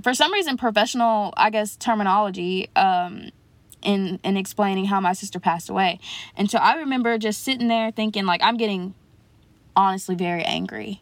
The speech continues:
with my mom. Um, I'm getting very, very angry. And I was just like,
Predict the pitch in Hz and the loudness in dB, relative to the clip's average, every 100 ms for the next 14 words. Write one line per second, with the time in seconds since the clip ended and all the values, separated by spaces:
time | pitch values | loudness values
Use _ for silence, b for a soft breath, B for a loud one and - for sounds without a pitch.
0 | - 190 220 208 - - 214 B B B | -12 -10 -8 -8 -10 -10 -12 B B B
1 | B B - 175 - - 202 202 185 175 | B B -4 -2 -2 -2 0 0 -2 -4
2 | 170 185 190 180 175 - - - - - | -4 0 0 -2 -4 -4 -4 -4 -6 -10
3 | - 208 _ - 233 254 269 285 - 208 | -10 -10 _ -4 0 2 2 0 -4 -2
4 | 185 185 | 0 0